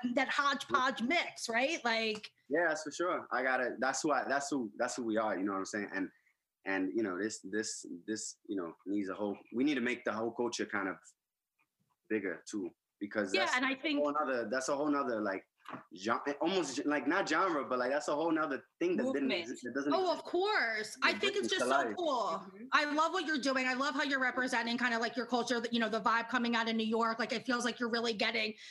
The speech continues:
Speaker 1: you know, like, getting that taste, right? Like, you're getting that taste of what it's like to be on the corner of, you know, with, you know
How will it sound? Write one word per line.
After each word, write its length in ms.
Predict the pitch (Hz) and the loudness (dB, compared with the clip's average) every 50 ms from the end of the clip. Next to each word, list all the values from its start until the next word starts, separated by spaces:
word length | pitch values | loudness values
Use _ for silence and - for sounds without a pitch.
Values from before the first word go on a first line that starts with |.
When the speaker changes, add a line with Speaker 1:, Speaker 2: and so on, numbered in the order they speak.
| - - | -12 -4
Speaker 1:
you 100 | - 440 453 | 0 2 2
know, 60 | 370 | 2
like, 140 | 320 311 - - _ _ _ _ _ _ _ - | 2 0 -2 -6 _ _ _ _ _ _ _ 0
getting 200 | 202 302 285 302 | 2 2 4 4
that 160 | 285 247 - - | 2 0 -2 -4
taste, 480 | - - 370 339 - - - - - | 0 0 0 0 0 -4 -6 -6 -2
right? 260 | 220 220 240 269 294 | 0 2 2 2 2
Like, 120 | 247 262 254 | 0 -2 0
you're 100 | 269 247 | 0 0
getting 180 | 240 269 269 269 | 0 2 2 2
that 160 | 277 254 262 | 0 0 0
taste 240 | - 285 285 269 - | 0 0 0 0 0
of 100 | 262 208 | 0 0
what 120 | 254 254 | 0 -2
it's 160 | 254 - - | -2 -2 0
like 200 | 269 269 269 262 - | 0 0 0 0 -2
to 80 | - | -2
be 120 | 220 285 269 | 0 0 2
on 120 | 262 262 254 | 2 2 0
the 80 | 254 | -2
corner 400 | 254 - 277 262 240 240 247 247 | -2 -2 0 0 0 0 0 0
of, 140 | 240 240 220 - - - - | -2 -2 -4 -6 -12 -10 -2
you 100 | - 262 | 0 2
know, 140 | 262 262 247 240 | 2 2 2 2
with, 280 | 240 247 233 240 - | 0 -2 -2 -2 -2
you 120 | 254 254 254 | 0 2 2
know 280 | 254 233 226 240 - | 2 2 0 0 -2